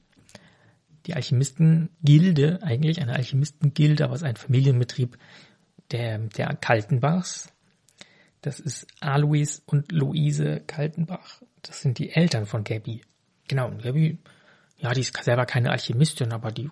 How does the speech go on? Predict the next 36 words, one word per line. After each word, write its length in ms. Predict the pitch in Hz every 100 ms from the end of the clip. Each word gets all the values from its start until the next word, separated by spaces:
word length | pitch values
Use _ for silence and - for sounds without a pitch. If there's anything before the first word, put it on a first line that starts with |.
| -
kann 200 | - 123
schon 200 | 135 117
so 120 | 113
ein 60 |
paar 180 | 107 113
verschiedene 520 | - - - 131 110
Sachen. 360 | 107 104 - 107 - _ _ _ _ _ _ _ _ _ -
Und 120 | 113
hat 100 | 110
für 160 | -
alle 240 | 143 131 131
ein, 320 | 123 110 120
ein 140 | 120 101
kleines 240 | 113 104
Steinchen, 540 | - 113 123 151 160
den, 300 | 160 160 170 - _ -
jedem 220 | 139 139
gibt 240 | 127 -
die 60 | 160
so 140 | 143
ein. 400 | 147 131 147 151 - _ _ _ _ _ _ _
So, 160 | - 131
und 180 | 135 117
sie 80 |
sucht 360 | - - 151 -
dann 80 | 147
immer 140 | 139
in 80 | 131
ihrer 160 | 151 -
kleinen 260 | - 117
Tasche. 420 | - 143 - 170 170 _ _ _ _ _ _ _ -
Ah 80 |
ja, 280 | 123 131 131
die 120 | 120
Tasche 340 | - - 135 131
natürlich. 500 | 104 - - 110